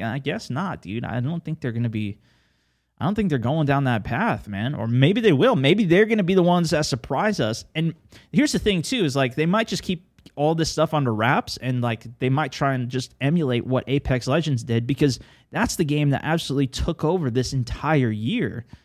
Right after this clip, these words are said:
at least for me. <clears throat> It was this free game that, like,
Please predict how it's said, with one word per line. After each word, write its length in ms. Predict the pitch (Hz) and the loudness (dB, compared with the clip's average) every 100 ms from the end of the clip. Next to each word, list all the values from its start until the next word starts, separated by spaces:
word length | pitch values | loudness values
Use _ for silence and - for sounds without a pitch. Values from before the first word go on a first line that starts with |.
| - | -10
at 60 | 135 | -4
least 180 | 170 - | -4 -4
for 80 | 123 | -4
me. 360 | 165 180 120 120 _ _ _ _ | -4 -4 -6 -10 _ _ _ _
<clears throat> 140 | - | -16
It 600 | - - - - - - | -12 -12 -10 -12 -14 -8
was 160 | 135 160 | -6 -4
this 160 | 165 - | -4 -6
free 240 | - 180 | -4 -4
game 300 | 165 143 151 | 0 0 2
that, 220 | 143 107 | 0 -2
like, 400 | 113 123 113 - | -2 -4 -4 -12